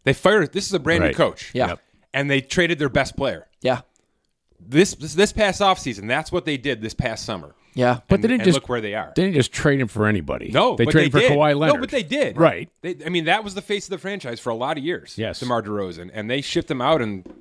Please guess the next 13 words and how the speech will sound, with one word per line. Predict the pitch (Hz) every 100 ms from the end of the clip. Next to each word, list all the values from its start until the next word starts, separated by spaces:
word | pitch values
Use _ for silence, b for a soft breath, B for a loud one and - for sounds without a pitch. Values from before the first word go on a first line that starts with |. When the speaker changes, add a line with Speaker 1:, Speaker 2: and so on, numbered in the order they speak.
| -
Speaker 1:
the | 101
city | - 160 160
wept, | 120 131 190 -
and | 113 92 92 -
they | 123
were | 104
miserable | 117 131 143 156 151 165
'cause | 101
Kawhi, | - 117 -
remember, | 160 240 139
Kawhi | - 165 269
was | 127
a | 98